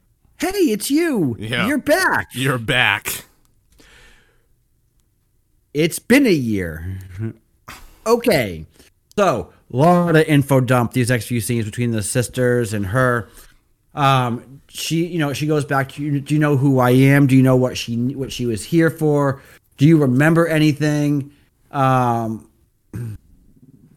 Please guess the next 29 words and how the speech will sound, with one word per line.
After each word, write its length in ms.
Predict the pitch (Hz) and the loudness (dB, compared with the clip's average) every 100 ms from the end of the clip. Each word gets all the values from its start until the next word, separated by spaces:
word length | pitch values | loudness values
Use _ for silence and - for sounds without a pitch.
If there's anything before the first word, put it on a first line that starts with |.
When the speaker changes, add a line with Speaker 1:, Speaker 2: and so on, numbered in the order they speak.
| - _ - - - - _ - | -20 _ -20 -20 -20 -20 _ -10
Speaker 1:
no 460 | 113 127 139 160 | -2 2 4 4
one 240 | 175 175 165 | 6 4 4
really 280 | 156 165 160 | 4 4 4
knows 300 | 143 143 143 | 4 4 4
what's 140 | 139 | 2
going 320 | - 139 131 | 2 4 4
on. 380 | 127 135 147 160 - _ 117 | 4 4 2 0 -10 _ -6
At 120 | 127 | 4
least 460 | 151 160 - - | 4 4 0 -8
the 100 | 135 | -4
sisters 460 | 131 156 139 151 131 | 0 0 2 0 0
are 420 | 127 123 120 110 - _ _ _ _ | 0 0 0 -2 -8 _ _ _ _
stating 720 | - - 190 196 147 113 95 - _ - _ - _ | -10 2 6 6 6 2 -2 -8 _ -20 _ -20 _
that 180 | 127 143 | -4 0
they 100 | 160 | 0
don't 300 | 131 147 143 135 | 2 2 2 0
know 120 | 127 | 0
what's 160 | 120 - | -2 -4
going 300 | 123 113 104 | -2 -2 -2
on. 240 | 95 85 - 143 120 _ _ _ _ - | -4 -8 -14 -18 -18 _ _ _ _ -6
Something 720 | - 208 226 247 240 226 - _ _ | 0 0 0 -2 -2 -6 -12 _ _
is 280 | 160 143 131 _ - | 2 2 -2 _ -6
obviously 880 | 143 151 165 160 160 151 151 147 139 | 2 4 4 4 4 2 0 0 0
up 280 | 131 120 - | -2 -4 -2
with 180 | 117 92 | -6 -4
these 220 | 110 101 | -6 -4
sisters. 500 | - 95 - 76 - 147 | -6 -10 -12 -18 -14 -10
Speaker 2:
Yes. 300 | 120 - - | -10 -8 -2
Speaker 1:
Like, 360 | 123 120 - | 0 -2 -6